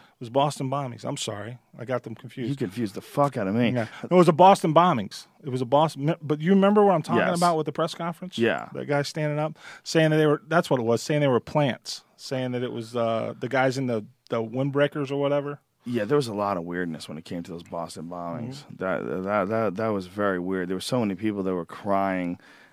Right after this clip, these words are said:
Speaker 2: out that it was a false flag, and there was so, so many, so much disinformation,
Speaker 1: To what end?
Speaker 2: misinformation.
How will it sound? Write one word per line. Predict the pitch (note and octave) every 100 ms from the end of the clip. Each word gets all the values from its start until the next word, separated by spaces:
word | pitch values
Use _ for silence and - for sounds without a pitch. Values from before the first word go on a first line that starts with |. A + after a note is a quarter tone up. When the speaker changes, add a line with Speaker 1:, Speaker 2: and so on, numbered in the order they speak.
| -
Speaker 2:
out | G#2 G2+ -
that | G#2 F2+
it |
was | E2 -
a | -
false | - G2 F#2+
flag, | - F#2+ F#2+ F#2+ F#2+ F#2 F#2
and | F#2
there | F2+
was | F2
so, | - -
so | - B2
many, | G#2+ F#2+ -
so | -
much | D3 A#2
disinformation, | - G#2+ A#2 A#2 A#2 - F#2+ F#2+ G#2 - A2 G2+
Speaker 1:
To | A#2+
what | D3+ E3
end? | F3+
Speaker 2:
misinformation. | G3 A#2+ A#2 G#2+ A2+ G2 G2 G2 G#2 G2+